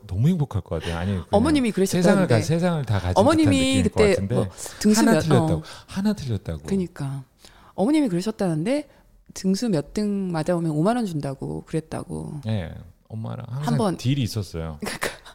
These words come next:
Speaker 2: 편집자님한테.
Speaker 1: 네.
Speaker 2: 하도 시험을 찍고 안 보니까
Speaker 1: 음.
Speaker 2: 어머님이, 시어머님이 추강술도
Speaker 1: 그래서,
Speaker 2: 하시고.
Speaker 1: 그래서 한 번 오 등 안에 든 적 있어요.
Speaker 2: 오 등 안에요?
Speaker 1: 네, 오 등 안에 든 적
Speaker 2: 미쳤다.
Speaker 1: 있어요.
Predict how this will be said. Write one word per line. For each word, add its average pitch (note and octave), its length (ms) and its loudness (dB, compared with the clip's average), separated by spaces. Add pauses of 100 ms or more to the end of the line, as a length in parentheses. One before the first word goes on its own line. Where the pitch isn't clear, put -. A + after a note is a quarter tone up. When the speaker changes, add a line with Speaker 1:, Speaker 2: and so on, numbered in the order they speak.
(120)
Speaker 2:
편집자님한테. G3 600 -6
Speaker 1:
네. G3 180 -4 (240)
Speaker 2:
하도 D#4 180 0
시험을 D#4+ 300 0
찍고 A3+ 560 -4
안 D#3+ 140 -2
보니까 G#3+ 600 -2
Speaker 1:
음. G#3 160 -4 (340)
Speaker 2:
어머님이, G3 720 -4
시어머님이 G#3+ 480 -6 (100)
추강술도 C#4 480 -10
Speaker 1:
그래서, D3+ 220 0
Speaker 2:
하시고. D3 140 -8
Speaker 1:
그래서 C#3+ 340 0
한 D#3 180 -2
번 D3+ 140 0
오 A2 180 0
등 C3 340 -4
안에 G2+ 280 -2
든 G2+ 160 -8
적 F2 140 -6
있어요. C#2+ 280 -14 (1000)
Speaker 2:
오 G3 100 6
등 E4 160 4
안에요? D3 420 -2
Speaker 1:
네, D#2 260 -4
오 F2 160 -6
등 E2 160 -10
안에 C#2+ 180 -12
든 - 40 -20
적 - 160 -20
Speaker 2:
미쳤다. E3 680 -6
Speaker 1:
있어요. D2+ 140 -16